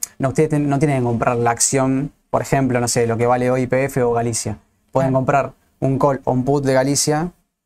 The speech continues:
Speaker 1: a un precio, digamos, de, de la prima, que es mucho menor, que lo van a ver en el panel, que ahí, si entran en la página de Raba, tienen acá, bueno, no sé si está en el panel ahora, pero, bueno, acá los voy a ver si lo, si, bueno,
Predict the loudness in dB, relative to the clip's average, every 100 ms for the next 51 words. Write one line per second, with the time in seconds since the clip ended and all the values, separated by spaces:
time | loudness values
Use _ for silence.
0 | _ -4 -4 -4 -8 -4 -2 -2 -2 0
1 | -2 -2 -6 -8 -14 _ _ -20 -20 -20
2 | -6 -2 2 0 0 -2 -2 0 0 0
3 | 0 -2 0 0 0 0 0 0 -2 -2
4 | -2 -2 -2 -2 -2 -2 0 0 0 -2
5 | -2 -2 0 0 0 -2 -6 _ _ _
6 | _ -6 -2 0 0 0 0 0 -4 -8
7 | _ _ _ -4 -2 -2 -4 -6 -4 -2
8 | -2 0 0 2 2 0 0 -2 -6 _
9 | _ _ _ _ _ -6 -4 0 2 2
10 | 0 -2 -2 0 0 0 -4 -8 _ _
11 | -20 _ _ _ _ -8 -4 -2 -2 -2
12 | -4 -10 -16 -18 -18 -6 -6 -6